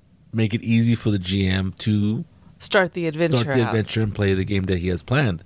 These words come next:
Speaker 1: or she has planned, they have planned. And I think that that's just the way we've been conditioned to play games. I think younger people or people who have never played R P Gs and played newer games, may, they may not have that kind of a,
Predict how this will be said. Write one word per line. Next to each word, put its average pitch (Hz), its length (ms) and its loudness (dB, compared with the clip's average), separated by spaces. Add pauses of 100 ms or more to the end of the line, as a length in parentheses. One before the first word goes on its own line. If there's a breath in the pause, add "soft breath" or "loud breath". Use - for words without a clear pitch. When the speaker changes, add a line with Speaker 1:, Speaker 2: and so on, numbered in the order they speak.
(100)
Speaker 1:
or 95 180 -4
she - 200 -4
has 110 160 0
planned, 85 260 -8
they 127 120 2
have 131 180 0
planned. 87 260 -8 (720 soft breath)
And 131 140 2
I 156 80 4
think 185 200 0
that 113 240 0
that's 139 240 4
just 147 220 0
the 143 80 2
way 135 140 6
we've 123 260 2
been 101 480 -2 (380 loud breath)
conditioned 113 560 2
to 92 160 0 (800)
play 104 240 2
games. 104 580 0 (640 soft breath)
I 98 120 -6
think 95 280 0 (260)
younger 117 380 4
people 101 340 -4
or 95 120 -2
people 104 260 0
who 95 80 2
have 92 100 2
never 95 200 2
played 104 420 0
R 95 140 -2
P 95 140 -2
Gs 95 340 -2
and 82 260 -4
played 95 260 -2
newer 131 320 4
games, 90 460 -6
may, 98 140 0
they 101 440 0
may 101 120 2
not 92 180 0
have 90 220 -2
that 90 160 -2
kind 92 240 -4
of 85 140 -6
a, 78 180 -6